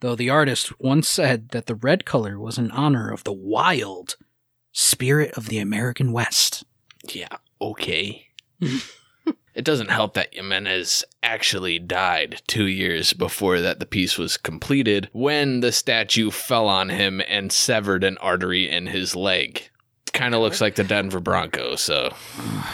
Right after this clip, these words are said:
Speaker 3: That's probably why they actually put it in. I mean, it does have glowing red eyes, and thirty-two feet's, that's a pretty big sculpture.
Speaker 1: Yeah, yeah.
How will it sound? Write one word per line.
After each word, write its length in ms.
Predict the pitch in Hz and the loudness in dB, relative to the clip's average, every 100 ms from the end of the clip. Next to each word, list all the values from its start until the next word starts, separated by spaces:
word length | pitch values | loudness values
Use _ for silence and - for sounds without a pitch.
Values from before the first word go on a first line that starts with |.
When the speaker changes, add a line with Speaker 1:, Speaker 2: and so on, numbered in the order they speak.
| - - - - - - - | -8 -8 -8 -8 -10 -10 0
Speaker 3:
That's 140 | 135 | 0
probably 280 | - 190 185 | 2 2 2
why 240 | 110 104 | 4 2
they 160 | 98 95 | 4 0
actually 560 | - 101 - - 90 87 | 2 2 2 -4 -6 -6
put 280 | - 92 | -2 -2
it 140 | 85 82 | -2 -6
in. 240 | 87 85 85 _ _ | -4 -4 -10 _ _
I 80 | 127 | 0
mean, 120 | 139 | 2
it 100 | 143 | 2
does 180 | 156 143 | 2 2
have 160 | 143 113 | 0 2
glowing 280 | 113 110 | 2 2
red 140 | 104 95 | 2 2
eyes, 460 | 87 85 87 - - _ _ _ | 2 0 -6 -8 -16 _ _ _
and 120 | - | -4
thirty-two 360 | - 175 165 135 | 0 2 2 0
feet's, 320 | - 147 - | 2 0 -2
that's 440 | - - - - - | -10 -14 -14 -18 -18
a 40 | |
pretty 240 | - 370 320 | -6 -2 -2
big 360 | - 147 107 - - | -2 -2 -2 -6 -10
sculpture. 560 | - 113 107 - 69 - - - _ _ _ - | -2 0 0 -6 -10 -16 -20 -20 _ _ _ -4
Speaker 1:
Yeah, 300 | 135 117 95 - _ | 0 0 -4 -14 _
yeah. 260 | 117 113 | -8 -8